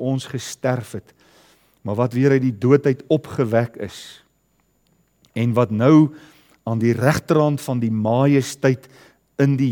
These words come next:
hemele is, waar U in die eerste plek heers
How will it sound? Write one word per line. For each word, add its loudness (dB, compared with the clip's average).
hemele 2
is, -4
waar -4
U 0
in 0
die -8
eerste 0
plek -6
heers 2